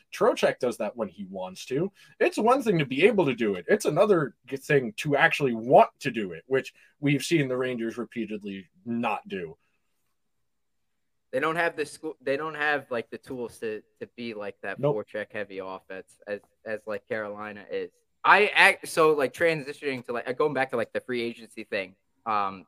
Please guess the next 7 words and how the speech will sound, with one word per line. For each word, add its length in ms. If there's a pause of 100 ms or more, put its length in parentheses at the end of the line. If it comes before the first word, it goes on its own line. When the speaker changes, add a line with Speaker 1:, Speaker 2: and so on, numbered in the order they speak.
(880)
Speaker 2:
the 120 (220)
Jesper 360
Fast, 600
like, 220
Panarin 640
thing. 360 (200)
I, 120